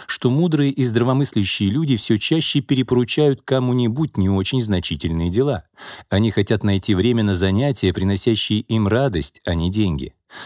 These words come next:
Особенно важно учитывать это при построении легендарных отношений.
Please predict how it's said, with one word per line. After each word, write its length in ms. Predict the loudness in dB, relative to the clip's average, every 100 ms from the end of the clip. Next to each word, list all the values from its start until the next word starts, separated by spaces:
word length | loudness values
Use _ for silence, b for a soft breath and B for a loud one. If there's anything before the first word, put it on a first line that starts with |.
| B
Особенно 420 | -2 2 2 4
важно 240 | 2 2 0
учитывать 440 | 0 0 0 0
это 180 | 0 0
при 160 | 0 -2
построении 720 | -2 -2 0 2 2 0 0
легендарных 840 | 0 0 2 2 2 0 -2 -2
отношений. 640 | -2 -2 -2 -2 -2 -4